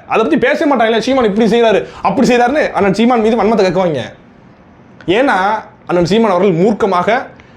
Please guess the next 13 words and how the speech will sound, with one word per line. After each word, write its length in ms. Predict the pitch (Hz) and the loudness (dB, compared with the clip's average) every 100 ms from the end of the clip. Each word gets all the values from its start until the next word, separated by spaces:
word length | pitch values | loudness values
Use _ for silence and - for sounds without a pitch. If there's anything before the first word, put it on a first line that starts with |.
| - - - - | -20 -20 -12 -2
எல்லா 440 | 170 220 254 226 | 0 2 2 2
விடயங்களையும், 600 | 190 233 233 208 180 262 - - | 2 2 2 2 2 0 -8 -6
தமிழர் 260 | 165 214 220 | 0 2 2
உரிமை 260 | 196 220 | 2 0
சார்ந்த 240 | 220 226 196 | 0 0 0
அத்தனை 320 | 170 - 220 | -2 0 2
விடயங்களையும் 420 | 196 240 233 214 | 2 2 2 0
உடைச்சு 360 | 156 220 294 220 | 0 0 0 0
பேசுறாருல, 540 | 220 185 170 214 190 - | 0 0 2 2 0 -2
அது 200 | - 185 | -2 0
எங்களால 180 | 175 226 - | 0 0 -2
தாங்கிக்க 300 | 208 247 190 | -2 0 0
முடியாது. 420 | 165 190 139 - | 2 0 0 -6